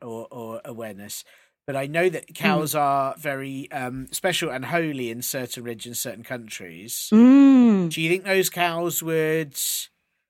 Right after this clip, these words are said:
Speaker 1: be kind of annoyed that, that, at having to then do a, a, a grown-up job instead? 'Cause, like, right now, everyone's, like,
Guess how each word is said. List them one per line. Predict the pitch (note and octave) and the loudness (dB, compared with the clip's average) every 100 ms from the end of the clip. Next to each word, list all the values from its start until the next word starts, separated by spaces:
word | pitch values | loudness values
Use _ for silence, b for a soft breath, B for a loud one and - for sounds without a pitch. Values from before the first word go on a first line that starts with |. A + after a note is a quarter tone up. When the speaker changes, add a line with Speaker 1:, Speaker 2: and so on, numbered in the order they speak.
| _ _ _ | _ _ _
Speaker 1:
be | C#3+ | -10
kind | C#3+ E3+ D#3+ | 0 0 0
of | C#3 | -6
annoyed | C3 C#3+ E3 F#3+ G#3+ G#3 E3 - | -6 -4 -2 0 -2 -4 -8 -14
that, | D#3+ C3 | -14 -8
that, | D#3 D3 | -8 -6
at | D3 - | -6 -2
having | D#3+ D3+ D3+ | -4 -4 -8
to | - | -6
then | D3+ D3+ | -6 -8
do | C#3+ D3+ | -6 -4
a, | D3+ D3 | -4 -4
a, | D3 C#3 C#3 | -4 -4 -4
a | C#3+ | -8
grown-up | D#3 C#3+ D3 C#3 | -6 -6 -6 -10
job | - C#3+ C#3+ - | -6 -4 -4 -6
instead? | C3+ C3 - D3+ D#3 | -14 -8 -6 -6 -6
'Cause, | D3 D3 | -8 -2
like, | E3 D3 | -4 -2
right | F#3 G3+ | -2 -2
now, | D#3+ F#3+ C#3 | 2 0 0
everyone's, | D3 E3 D3 D3 | -4 -8 -8 -8
like, | D3+ C#3+ | -4 -6